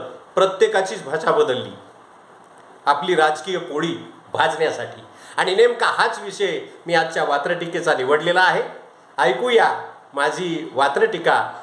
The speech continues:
त्याचं शीर्षक आहे त्यांच्या एन्काउंटरवर यांचं काउंटर. यांना एक नवीन काउंटर मिळालं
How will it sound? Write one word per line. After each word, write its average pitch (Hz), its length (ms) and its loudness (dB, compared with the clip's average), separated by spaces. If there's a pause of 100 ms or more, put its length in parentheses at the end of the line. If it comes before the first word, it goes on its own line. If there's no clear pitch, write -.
(120)
त्याचं 165 260 2
शीर्षक 240 440 2
आहे 233 380 2 (400)
त्यांच्या 190 460 2
एन्काउंटरवर 196 1120 4 (460)
यांचं 165 440 2
काउंटर. 175 480 2 (640)
यांना 170 240 4
एक 185 160 2
नवीन 220 380 0
काउंटर 196 380 4
मिळालं 135 440 -2